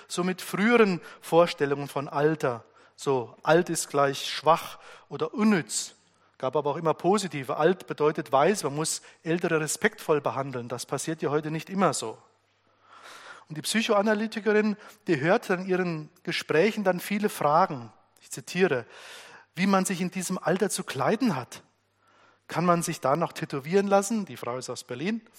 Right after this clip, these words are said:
Geht man viel zum Arzt oder joggen und Skifahren? Also, das sind sehr, sehr unterschiedliche Bilder und sehr viele Menschen, vor allem in der Mittelschicht, die ja auch wirklich oft gesund und kräftig sind, haben das Gefühl,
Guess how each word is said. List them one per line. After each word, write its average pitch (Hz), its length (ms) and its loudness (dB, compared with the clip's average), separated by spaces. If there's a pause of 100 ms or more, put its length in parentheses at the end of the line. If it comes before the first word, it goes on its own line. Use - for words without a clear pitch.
(600)
Geht - 280 4
man 190 320 4 (120)
viel 262 380 4
zum 208 320 2
Arzt 190 640 2 (180)
oder 165 280 2
joggen 226 440 2
und 165 140 0
Skifahren? 254 680 -2 (540)
Also, 185 440 4 (180)
das 190 160 4
sind 196 180 2
sehr, 196 240 8
sehr 220 160 4
unterschiedliche 214 640 0
Bilder 220 400 2
und 180 180 0
sehr 214 280 4
viele 214 260 0
Menschen, 208 460 0
vor 160 140 0
allem 208 180 2
in 202 80 -2
der 165 80 2
Mittelschicht, 226 680 -4 (320)
die 160 100 -8
ja 156 100 2
auch 170 260 -4
wirklich 220 480 2
oft 208 220 0
gesund 208 340 -2
und 185 100 -4
kräftig 214 440 -2
sind, 233 240 -2
haben 196 240 2
das 202 180 0
Gefühl, 226 320 -2